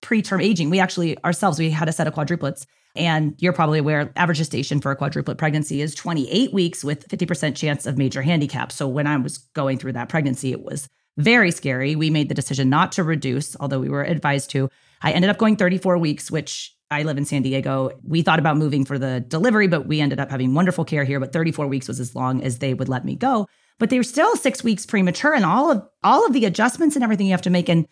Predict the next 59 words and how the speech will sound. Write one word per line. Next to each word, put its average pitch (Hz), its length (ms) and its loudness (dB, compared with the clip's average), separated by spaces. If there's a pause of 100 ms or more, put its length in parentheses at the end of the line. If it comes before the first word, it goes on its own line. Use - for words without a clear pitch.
(200)
for - 100 0
us 285 200 4
with 214 100 0
starting 196 240 2
Solid 165 300 2
Foods, 165 200 2
we 156 80 2
always 151 220 2
talk 147 180 -4
about 139 220 0
waiting 147 300 2
until 143 260 0
that 127 180 -4
six-month 180 600 0
adjusted 139 580 -2
age. 139 340 0 (560)
I, 226 200 8
I 254 40 6
guess 294 200 0
I 349 60 0
think 285 180 2
of 233 80 4
it 220 80 6
always 208 220 4
in 196 80 2
the 170 60 2
context 175 460 0
of, 156 100 0
like, 135 260 -2 (120)
you 170 100 4
know, 151 60 4
you 151 180 2
pass, 233 280 4
you 214 100 4
go 247 80 6
to 254 80 6
those, 208 340 0
these, 190 260 2 (340)
um, 170 200 6
high-risk 220 400 6
childhood 180 520 4
and 139 140 4
intervention 180 580 4
studies 170 320 2
up - 80 0
until 156 200 2
the 147 80 -2
time 156 160 4
they're 143 80 2
two 247 280 0
or 180 100 4
three. 285 360 2
And 208 160 6
then 233 120 6
I'm 226 100 4
like, 208 280 2
my 180 80 0
kids 208 220 -2
are 180 280 0